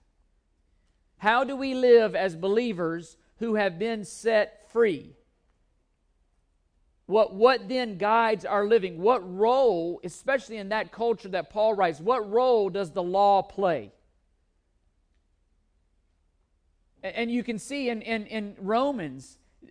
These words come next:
the fact that Christ had fulfilled the law presented many of them with a great dilemma. How then shall we live? In Romans six, they said, "Do we just go on sinning?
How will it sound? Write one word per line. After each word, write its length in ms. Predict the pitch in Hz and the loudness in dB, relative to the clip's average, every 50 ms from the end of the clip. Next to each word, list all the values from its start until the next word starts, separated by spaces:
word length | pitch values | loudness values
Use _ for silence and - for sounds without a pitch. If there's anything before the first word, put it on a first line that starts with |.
| _ - - - - _ _ | _ -20 -20 -20 -20 _ _
the 140 | 208 214 202 | -6 -4 -4
fact 380 | - - 240 240 254 254 - - | -2 0 0 2 2 0 0 0
that 280 | 240 220 - - - | 0 0 0 -4 -14
Christ 400 | _ - 233 233 240 247 240 - | _ -2 0 2 2 2 2 2
had 160 | 233 226 180 | -2 -2 -2
fulfilled 440 | - 208 190 - _ 254 254 247 226 | -4 -10 -14 -8 _ 4 4 6 6
the 80 | 226 220 | 4 2
law 340 | 220 247 262 262 254 214 190 | 2 4 4 6 6 4 4
presented 720 | - 208 208 185 160 175 240 247 208 - 226 208 185 147 - _ _ _ _ | 2 -2 -4 -4 -4 -6 -6 -6 -4 -2 -2 -2 -2 -2 -8 _ _ _ _
many 300 | 190 202 247 285 294 269 | -4 -4 -2 -2 0 0
of 80 | 220 185 | 0 0
them 180 | 202 202 202 | 0 -4 -4
with 160 | 208 214 208 180 | -2 -2 -2 -2
a 80 | 202 | -2
great 420 | 170 180 180 175 208 233 240 240 190 | -4 -6 -2 0 2 4 4 2 2
dilemma. 380 | 220 214 226 269 285 247 190 | -2 -2 0 -2 0 -2 -2
How 240 | 170 180 202 220 240 | -2 0 0 0 0
then 200 | 247 269 269 269 | 0 0 -2 -2
shall 220 | - - 262 254 269 | -4 -4 -2 -2 -2
we 100 | 277 269 | -2 2
live? 380 | 247 254 - - - 160 123 127 - _ _ _ _ _ _ _ _ _ _ _ _ _ _ _ _ _ _ _ _ _ _ _ _ _ _ _ _ _ _ _ _ | 2 2 2 2 -4 -8 -8 -12 -18 _ _ _ _ _ _ _ _ _ _ _ _ _ _ _ _ _ _ _ _ _ _ _ _ _ _ _ _ _ _ _ _
In 80 | 165 190 | -10 -4
Romans 340 | 214 240 254 254 247 190 - | -2 -2 -2 -2 -4 -6 -6
six, 260 | - 302 311 240 - | -6 -6 -6 -4 -2
they 120 | - 233 | -2 -2
said, 260 | 214 - 226 240 214 185 | -2 0 0 -2 0 0
"Do 80 | 208 | -2
we 120 | 208 240 220 | -4 -2 -2
just 180 | 233 214 160 | -4 -4 2
go 180 | 170 233 233 233 | 4 6 6 6
on 220 | 233 226 226 214 | 6 4 2 -2
sinning? 540 | - - - - 254 277 294 330 330 302 269 | -6 -10 -6 -6 -4 -4 -4 -6 -8 -12 -16